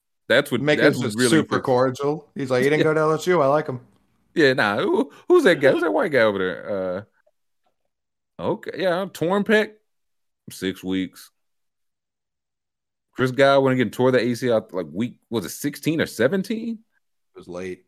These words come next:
Speaker 1: It was late. The fact that he was e-, was even ready for week one, but he's out, like, hamstring, and I saw they said that's a more common injury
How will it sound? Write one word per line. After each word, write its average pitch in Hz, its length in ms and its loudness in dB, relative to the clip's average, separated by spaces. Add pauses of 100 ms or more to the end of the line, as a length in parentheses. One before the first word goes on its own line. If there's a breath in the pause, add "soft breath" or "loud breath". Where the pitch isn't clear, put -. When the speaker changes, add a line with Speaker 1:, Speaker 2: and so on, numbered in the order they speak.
(200)
Speaker 1:
It 214 80 6
was 202 240 0
late. 214 420 0
The 135 80 2
fact 214 220 2
that 190 80 2
he 208 80 4
was 147 160 0
e-, 131 220 -2
was 117 240 -6
even 92 280 -2
ready 127 280 2
for 92 140 -6
week 80 280 -8
one, 80 80 -8 (240)
but 71 260 -10 (580)
he's 123 240 2
out, 117 200 6
like, 87 180 0
hamstring, 104 560 -4
and 85 80 -4
I 85 40 -4
saw 92 200 2
they 90 120 0
said 87 180 -2
that's 87 320 -2 (360)
a - 60 0
more 92 280 2
common 90 360 -2
injury 80 540 -6